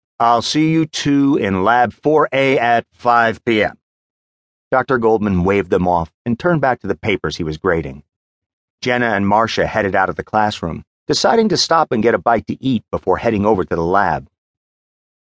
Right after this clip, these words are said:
"That's kinda weird for you," Marcia said as they stood in line at the checkout counter. "What is?" Jenna gave her a look of confusion. "For you to want to do extra credit,"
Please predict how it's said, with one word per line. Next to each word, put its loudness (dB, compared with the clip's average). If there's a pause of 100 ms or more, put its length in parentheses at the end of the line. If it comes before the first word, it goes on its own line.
(180)
"That's 0
kinda 2
weird 2
for 0
you," 0 (760)
Marcia 0
said 0 (140)
as -2
they 2
stood -2
in 0
line 2
at -6
the -6
checkout -2
counter. -4 (680)
"What 0
is?" -4 (560)
Jenna 0
gave 2
her 2
a 2
look 0
of -6
confusion. -4 (840)
"For -2
you 0
to 2
want 2
to -2
do 0
extra 0
credit," 0